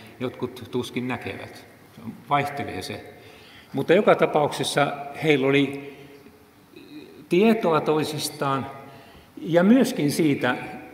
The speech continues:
niistä erikoisista ilmoituksista, jotka oli liittynyt heidän, siis Johanneksen ja Jeesuksen syntymään. Mutta sitten se nuoruus, ensimmäiset vuodet, niin kyllä ne aika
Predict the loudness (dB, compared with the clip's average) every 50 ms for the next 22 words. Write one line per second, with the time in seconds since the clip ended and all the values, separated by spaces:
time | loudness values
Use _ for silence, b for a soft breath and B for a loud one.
0 | -10 -6 -4 -4 -4 -4 -2 0 2 2 2 4 2 0 0 -2 -2 -2 -2 -4
1 | -6 -8 -8 -4 -2 -2 0 0 0 -2 -2 -4 -4 -4 -6 -6 -8 -8 -12 -12
2 | -10 -6 -6 -6 -6 -6 -8 -6 -6 -4 -4 -4 -4 -6 -6 -4 -4 -2 -2 -4
3 | -8 -8 -6 -6 -6 -4 -6 -4 -4 -4 -4 -4 -6 -6 -8 -10 -12 -16 -18 -20
4 | B B B B B B B B B -14 -12 -10 -6 -4 -2 -2 0 0 0 -2
5 | -2 -4 -6 -8 -6 -6 -4 -4 -4 -4 -4 -4 -4 -4 -6 -8 -10 -12 -12 -10
6 | -10 -12 -12 -16 -18 -20 B B B B B B -20 -18 -12 -8 -4 -4 -2 -2
7 | -4 -6 -8 -8 -10 -10 -12 -16 -16 -16 -18 -20 -20 -20 -20 -20 -20 -20 _ _
8 | _ _ _ _ _ _ _ _ _ _ _ _ -14 -12 -6 -2 0 2 4 4
9 | 4 4 2 2 2 0 2 2 2 2 2 2 2 4 6 6 6 6 4 0
10 | 0 -2 -4 -6 0 2 2 4 4 2 0 2 2 2 0 0 0 2 4 4
11 | 4 2 0 -2 -4 -2 -2 0 0 0 0 0 0 0 2 0 0 0 -2 -12